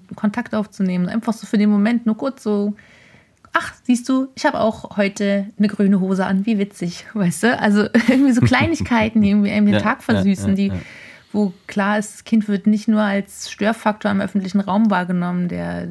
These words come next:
Speaker 1: nur dann akzeptiert wird, wenn er funktioniert, so, ne?
Speaker 2: Mhm. Ja, schön, sehr schön.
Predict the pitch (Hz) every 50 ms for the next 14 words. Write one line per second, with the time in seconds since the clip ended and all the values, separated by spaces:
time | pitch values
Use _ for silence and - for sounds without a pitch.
0 | 175 160 - 175 175 180 196 202 180 - 190 196 196 180 - - 196 - - 208
1 | - - 185 170 170 190 180 180 - - 185 180 175 - - 175 175 180 196 190
2 | 175 156 156 - - 147 143 143 147 151 156 170 180 175 _ _ _ _ _ _
3 | - - _ - - - - - _ - _ _ _ - 101 101 98 90 107 143
4 | 151 - _ _ _ _ _ _ _ _ _ _ _ _ _ _ - 135 147 143
5 | - - - 143 120 87 80 82 82 _ _ _ - - - 117 120 - - 87
6 | 82 78 76 78